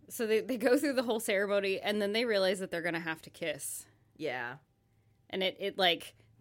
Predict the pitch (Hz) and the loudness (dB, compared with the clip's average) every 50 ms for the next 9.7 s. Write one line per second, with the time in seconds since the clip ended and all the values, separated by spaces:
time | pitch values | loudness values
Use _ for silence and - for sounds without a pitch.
0 | - 180 - - 208 196 185 185 - - - - _ _ _ _ _ _ _ _ | -20 -20 -2 2 4 4 4 4 2 0 -4 -4 _ _ _ _ _ _ _ _
1 | - 233 - - - 240 214 208 - 208 180 - 196 196 185 165 165 190 202 196 | -8 -4 -4 0 2 2 2 2 0 -4 -4 -4 -2 -2 -2 0 0 -2 -2 -2
2 | 196 190 - - - 233 233 214 208 185 165 180 175 175 180 180 175 190 190 185 | -4 -8 -10 -4 -2 2 2 4 2 2 0 0 2 2 0 0 0 -2 -4 -4
3 | 180 - 226 208 - 202 185 180 185 190 - - 208 190 190 190 180 185 185 180 | -6 -8 -6 0 2 4 4 4 4 2 0 0 2 2 4 4 6 4 4 4
4 | - 233 254 233 196 185 - 226 226 240 262 226 233 208 190 180 - 208 208 208 | 4 6 6 6 6 6 4 6 8 8 8 8 6 4 4 6 6 6 8 8
5 | 208 202 196 196 190 190 - 190 196 190 190 202 220 262 285 - 214 185 226 247 | 6 6 6 4 4 2 0 -2 -2 -2 0 2 0 0 0 -2 -4 0 2 4
6 | 233 - 185 240 220 233 254 285 302 - 330 294 330 - 226 240 269 240 - 262 | 4 4 4 2 0 4 4 2 4 6 4 4 6 4 4 2 0 0 0 -2
7 | 240 240 311 302 302 262 202 196 190 190 208 214 202 190 196 254 311 381 - - | 2 4 4 4 4 2 0 0 0 2 2 2 2 2 0 2 2 2 4 2
8 | 330 254 254 247 240 220 233 208 160 208 214 196 180 180 180 185 196 226 254 254 | 0 2 2 0 2 2 2 0 2 -2 -2 -2 -2 -2 -4 -2 0 0 2 2
9 | 214 170 147 143 - - - 214 226 202 185 175 - | 2 0 -2 -4 -6 -8 -4 0 0 0 0 0 -4